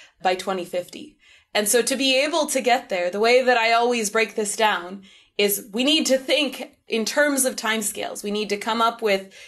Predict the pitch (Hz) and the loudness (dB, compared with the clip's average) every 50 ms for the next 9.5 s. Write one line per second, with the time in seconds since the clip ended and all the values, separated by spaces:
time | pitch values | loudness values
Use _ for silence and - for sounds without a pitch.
0 | - _ - 208 - - 330 359 339 302 - 320 320 302 294 294 - 269 254 262 | -12 _ -4 -2 0 2 2 2 0 0 0 0 2 2 2 2 2 2 2 2
1 | 285 294 - 277 226 208 196 - - 208 214 240 240 240 - 254 254 247 262 254 | 2 0 0 0 0 -2 -4 -6 -6 -4 -4 -6 -4 -2 0 2 2 2 2 2
2 | 240 226 214 196 214 214 214 226 247 240 - 262 254 - - 233 233 226 - - | 2 0 0 -2 -2 0 0 0 0 0 -2 -2 -2 -2 0 -2 -2 -2 -2 -4
3 | 220 208 208 208 202 196 202 208 208 196 - - 196 190 208 208 185 165 165 185 | -4 -4 -6 -6 -6 -4 -2 -2 -2 -2 -4 -4 -2 0 2 2 2 0 -2 -6
4 | 202 - - - - - - - - - _ - 233 240 262 277 277 269 269 269 | -12 -16 -20 -20 -20 -20 -20 -20 -20 -20 _ 0 0 2 2 2 2 2 2 2
5 | 277 269 269 262 - 269 262 269 285 285 277 285 269 269 269 269 269 262 277 277 | 2 0 -2 -4 -2 0 2 2 2 2 0 0 -2 -4 -4 -2 -2 -2 0 0
6 | 285 277 262 262 262 285 294 294 294 247 254 - 254 247 233 220 - 247 226 240 | 0 0 0 0 0 0 0 2 0 0 0 -2 -2 -2 -2 -2 -2 -2 -2 -2
7 | 254 262 254 - 247 220 208 208 - - 220 196 226 254 277 311 311 247 302 285 | -2 -2 -2 -2 -2 -2 -4 -2 -2 -2 0 4 4 4 4 4 2 2 2 2
8 | 240 247 269 294 285 294 302 285 - - 262 240 233 - - - 220 208 202 208 | 2 2 2 0 0 0 0 0 0 2 2 0 0 0 -4 -6 -4 -4 -4 -4
9 | 208 220 254 269 233 180 165 190 196 196 | -4 -2 0 0 0 -2 -4 -6 -10 -12